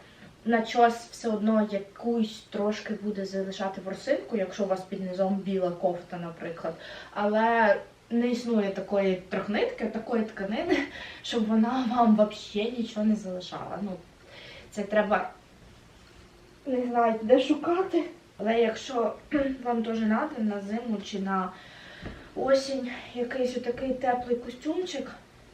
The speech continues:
щоб можна було кудись вибігти, поїхати, просто піти погуляти, то раджу вам, ну, приглянутися. У нас зараз доволі довгий термін пошиття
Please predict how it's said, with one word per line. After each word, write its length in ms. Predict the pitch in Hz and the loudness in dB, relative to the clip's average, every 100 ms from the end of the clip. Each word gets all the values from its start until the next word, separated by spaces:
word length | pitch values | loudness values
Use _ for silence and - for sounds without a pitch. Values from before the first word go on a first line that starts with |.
| - - - - - | -20 -20 -20 -20 -20
щоб 180 | - 226 | -14 -8
можна 300 | 233 233 220 | -4 0 0
було 300 | 208 220 220 | 0 -2 -4
кудись 360 | 214 208 220 220 | -4 -6 -6 -6
вибігти, 480 | 247 220 233 - | -4 -4 -4 -6
поїхати, 1080 | 220 220 208 226 240 - 226 - 220 220 214 208 - - - - - | -6 -4 -4 -4 -6 -8 -8 -4 -2 -2 -2 -6 -12 -20 -20 -16 -2
просто 360 | 240 233 - | 0 0 -4
піти 260 | 220 214 220 | -8 -6 -6
погуляти, 720 | 220 220 220 220 269 285 208 - | -4 -2 0 0 0 -2 -8 -10
то 300 | 202 202 196 - 107 - - - - - - | -10 -8 -8 -10 -12 -16 -20 -20 -20 -20 -8
раджу 360 | 214 208 208 | -2 0 0
вам, 220 | 202 196 202 - - | -4 -6 -8 -12 -10
ну, 160 | - 220 - - - | -8 -8 -10 -12 -4
приглянутися. 800 | 262 254 226 196 165 185 - 180 - | -2 0 -2 -2 -4 -8 -8 -10 -8
У 40 | 226 | -4
нас 220 | 233 254 | -2 0
зараз 200 | 247 240 | 0 0
доволі 640 | 220 226 226 226 226 220 | 0 -2 -2 -2 -2 -2
довгий 380 | 202 214 220 226 | -2 -2 0 0
термін 480 | 202 220 214 208 208 | 0 0 2 0 -2
пошиття 580 | 214 - 214 - 233 | -4 -8 -8 -4 -2